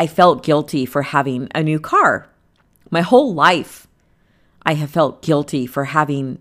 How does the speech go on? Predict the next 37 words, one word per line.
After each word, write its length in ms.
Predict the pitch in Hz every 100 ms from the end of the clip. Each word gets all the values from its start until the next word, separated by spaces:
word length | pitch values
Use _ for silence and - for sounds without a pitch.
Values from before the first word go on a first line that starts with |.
| _
the 100 | -
life 540 | 139 139 143 139 - -
that 340 | 135 127 127 _
I 120 | 143 143
have 220 | 135 127
dreamed 340 | 131 131 131
of. 360 | 120 107 - - _ _ _ _ _ _
Believe 320 | - 143 135 135
me, 180 | 123
I've 200 | 113 131
been 180 | 139 135
through 200 | 127 143
struggles, 680 | 139 - 127 135 131 127 120
divorce, 720 | 139 120 127 123 120 120 - -
verbal 380 | 135 123 123 123
abuse. 520 | 117 113 117 110 - - - - _ _
I'll 120 | 139
save 300 | 131 - 139
that 240 | 127 120 -
for 160 | -
another 300 | 131 127 123
day, 180 | 120 120
but 300 | 123 135 - - - - -
I 100 | 156
just 380 | 156 180 -
remembered 500 | 233 208 151 135 143
feeling 520 | 135 147 139 135 127 - _
almost 420 | 143 143 147 - -
embarrassed 680 | 147 139 127 127 123 117 -
that 180 | 131 -
someone 400 | - 139 139 135
had 260 | 131 135 123
pointed 380 | - 135 131
out 220 | 127 117 -
my 80 |
new 180 | 123 113
car. 460 | 107 - 110 107